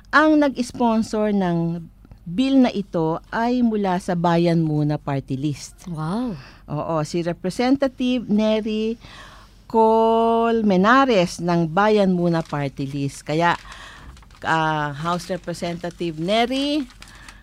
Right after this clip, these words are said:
Speaker 1: saludo kami sa'yo. Okay. Ah, ngayon, pupunta
Speaker 2: Pero may
Speaker 1: na.
Speaker 2: tanong ako dyan.
Speaker 1: Oh, sige.
Speaker 2: May nabasa ako na sinasabi nga, natataas ang, ang, tataas ang benefits ng members ng S S S.
Speaker 1: Oo.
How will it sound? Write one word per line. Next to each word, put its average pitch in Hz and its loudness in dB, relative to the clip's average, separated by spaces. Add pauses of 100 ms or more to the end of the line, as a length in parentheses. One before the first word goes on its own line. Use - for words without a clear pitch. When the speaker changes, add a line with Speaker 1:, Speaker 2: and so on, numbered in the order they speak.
(500)
Speaker 1:
saludo 247 4
kami 180 0
sa'yo. 147 -2 (480)
Okay. 117 -10 (160)
Ah, 120 -6
ngayon, 151 0 (420)
pupunta - -8
Speaker 2:
Pero 240 4
may 240 8
Speaker 1:
na. - 0
Speaker 2:
tanong 226 6
ako 196 -2
dyan. 160 -2
Speaker 1:
Oh, 175 0
sige. 123 -8 (100)
Speaker 2:
May 294 -2
nabasa 214 0
ako 170 -6
na 180 -4
sinasabi 180 -4
nga, 151 -4
natataas 196 -2
ang, 185 -4 (320)
ang, 170 -6 (300)
tataas 269 0
ang 202 0
benefits 180 -4
ng 156 -8
members 180 0
ng 160 -4
S - -8
S - -12
S. 156 -6
Speaker 1:
Oo. 123 -4